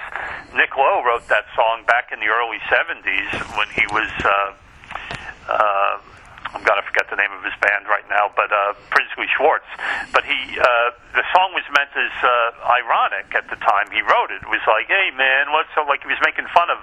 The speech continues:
hippies, which were very passé in the early seventies. You know, like, a hippie would say, "What's so funny about peace, love, and understanding, man?" That's how Nick Lowe meant the song. But as the years went by, the song lost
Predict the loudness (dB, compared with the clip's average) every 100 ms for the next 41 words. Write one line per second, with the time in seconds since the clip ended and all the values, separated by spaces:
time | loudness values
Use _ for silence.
0 | -6 0 0 0 -6 -6 -8 -8 -8 -4
1 | -2 0 2 0 0 0 0 0 0 2
2 | 0 0 0 0 -4 0 0 0 -4 -6
3 | -6 -6 -8 -8 -4 0 0 0 -2 -2
4 | -2 -2 0 4 2 2 -2 0 0 0
5 | 0 -2 -4 -6 0 0 2 0 0 -2
6 | -2 0 0 0 0 2 2 0 0 0
7 | 0 -2 -4 0 2 2 0 0 0 0
8 | -8 -2 2 2 0 -4 -6 -6 -6 2
9 | 2 4 -2 -2 0 2 2 0 -2 2
10 | 2 2 0 -6 2 2 2 2 2 0